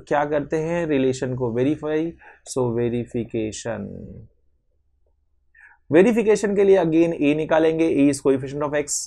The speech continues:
uh, that is, uh, S square, that is four, B is coefficient of S and that is minus four, C is constant term and that is one।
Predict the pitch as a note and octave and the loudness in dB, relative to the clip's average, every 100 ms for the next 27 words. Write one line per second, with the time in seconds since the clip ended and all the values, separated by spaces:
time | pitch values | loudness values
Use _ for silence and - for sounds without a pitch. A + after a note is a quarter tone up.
0 | C#3 C#3+ C3 C3 C3+ C#3 C3+ B2+ B2+ B2 | -2 4 4 6 4 2 -2 0 2 2
1 | A#2+ A#2 - C#3 C#3+ - D3+ D3+ D3 B2 | -2 -8 -8 -4 -2 -2 0 0 0 0
2 | B2 B2+ - C#3+ D3+ E3 - - - - | -2 -4 0 0 0 -4 -18 -20 -14 -2
3 | B2+ D3 D#3+ D#3 C#3+ C#3+ C#3+ D3 D3 C#3+ | 2 4 4 2 0 0 -2 -2 -2 0
4 | D3+ D3+ C3+ C3+ B2+ B2+ C3+ C3 C#3+ D3+ | -2 -2 -2 0 0 -2 -2 -4 -4 -6
5 | - D3+ D3+ C3+ C3 C3 C3 B2+ D3+ C#3+ | -2 0 0 -2 -2 -2 -4 -2 -6 -4
6 | C#3+ C#3+ C#3+ B2 A2+ A2 - A2+ F#2+ | -2 -2 -2 -4 -4 -6 -6 -6 -6